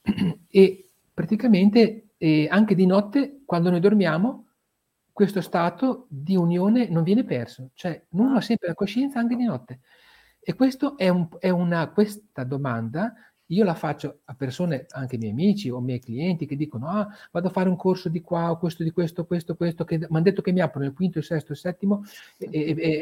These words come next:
Speaker 1: e benissimo, ciao." Ho detto: "Molto bene, tu vai, poi quando torni a casa ne parliamo." Quando torno a casa gli dico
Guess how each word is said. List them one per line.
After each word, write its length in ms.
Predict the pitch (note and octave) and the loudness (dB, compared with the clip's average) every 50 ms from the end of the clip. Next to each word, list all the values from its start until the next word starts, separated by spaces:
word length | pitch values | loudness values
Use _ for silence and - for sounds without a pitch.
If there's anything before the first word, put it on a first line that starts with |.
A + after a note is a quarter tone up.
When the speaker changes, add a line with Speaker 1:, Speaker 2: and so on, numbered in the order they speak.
| D#3+ D#3 D#3+ | -2 -2 -2
Speaker 1:
e 100 | D3+ D3 - | -4 -6 0
benissimo, 460 | D3+ E3 E3 E3 D#3+ - D3+ C#3 C3+ | 0 2 2 2 0 0 -2 -4 -4
ciao." 140 | - C3+ B2 | -4 -4 -6
Ho 40 | - | -4
detto: 200 | - B2 - - | -4 -6 -4 0
"Molto 300 | E3 A#3+ D#4 D4+ D4+ A#3 | 2 2 2 4 2 2
bene, 180 | F3+ D3+ C3+ C#3 | 2 2 0 0
tu 140 | - C4 A#3 | 0 2 4
vai, 160 | C4 C4+ C4+ | 4 4 4
poi 100 | - A3 | 2 2
quando 220 | - G#3+ A3 A#3+ | 2 4 2 4
torni 180 | A#3 A#3+ A#3 A#3+ | 2 2 2 2
a 40 | A#3 | 2
casa 220 | G3+ F3+ E3 F3 | 0 -2 0 -2
ne 60 | E3 | -4
parliamo." 500 | - D#3 C3 B2 A2 G#2 G#2+ A2+ B2 - _ _ _ _ - _ _ - _ _ _ _ | -4 -4 -6 -6 -8 -6 -8 -10 -12 -12 _ _ _ _ -20 _ _ -20 _ _ _ _
Quando 240 | - B3+ C#4 D4 C4 | 2 4 4 4 6
torno 180 | - G#3 G#3 B3 | 6 6 6 6
a 60 | A#3+ | 4
casa 220 | B3+ B3+ B3+ B3 | 6 4 4 6
gli 140 | A#3 G#3+ G3 | 6 4 4
dico 380 | F#3 E3+ C#3 - - A#2 - | 4 2 0 -2 -4 -12 -14